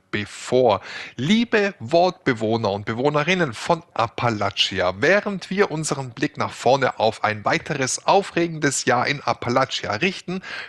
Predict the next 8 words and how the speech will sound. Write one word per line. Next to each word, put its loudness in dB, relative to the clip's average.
können 0
wir -2
nicht -6
anders -2
als -2
den -10
warmen 2
Schein 4